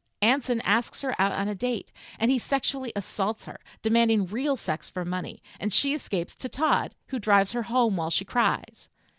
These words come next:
By the way, if you've noticed that honest Olive really only exists in the moments with Todd, you get a gold star. He is her access to her honest self because he is the original kind lie that Olive told,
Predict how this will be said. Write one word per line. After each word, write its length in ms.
By 200
the 120
way, 340
if 180
you've 200
noticed 420
that 160
honest 400
Olive 420
really 420
only 340
exists 460
in 120
the 80
moments 340
with 120
Todd, 400
you 120
get 140
a 40
gold 260
star. 420
He 220
is 240
her 240
access 540
to 160
her 240
honest 420
self 460
because 340
he 240
is 120
the 140
original 500
kind 500
lie 340
that 180
Olive 320
told, 540